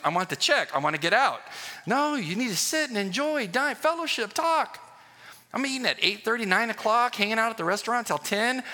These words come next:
waiting for my check. It's just like torture. Where's the Antichrist coming from? There. He's coming from there. I mean, I was just at the Colosseum the other day, walking around going, "How in the world did they get all these stones up here?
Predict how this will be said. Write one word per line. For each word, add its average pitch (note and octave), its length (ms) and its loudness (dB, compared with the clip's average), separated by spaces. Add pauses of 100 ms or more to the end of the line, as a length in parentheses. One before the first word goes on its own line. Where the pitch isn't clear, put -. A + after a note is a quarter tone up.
(120)
waiting A#3 220 -2
for A3+ 140 -2
my F#3 180 0
check. C4+ 640 2 (600)
It's - 80 -6
just B3 160 0
like F3 160 0
torture. B3 640 2 (1800)
Where's A#3+ 180 0
the C4+ 80 2
Antichrist C4+ 400 2
coming C#4 240 2
from? C#3+ 340 0 (1000)
There. D#3 560 -4 (1080)
He's D#3+ 160 2
coming B3 420 4
from G#3 320 0
there. A#3+ 640 4 (500)
I - 40 0
mean, C4 100 4
I D4 80 8
was D4+ 100 -2
just D4+ 160 0
at D#4 120 4
the D#4 60 -2
Colosseum E4 600 2
the D#4+ 120 4
other A#3+ 120 4
day, G3 120 4
walking C#4+ 340 4
around D4 220 4
going, G#3 180 4
"How D4+ 380 6
in C#4 140 -2
the A3+ 100 4
world C4 320 2
did C4+ 120 -2
they A3+ 60 2
get A#3 160 2
all B3+ 180 2
these D4 160 0
stones D4+ 420 2
up C#4+ 140 2
here? F3 380 4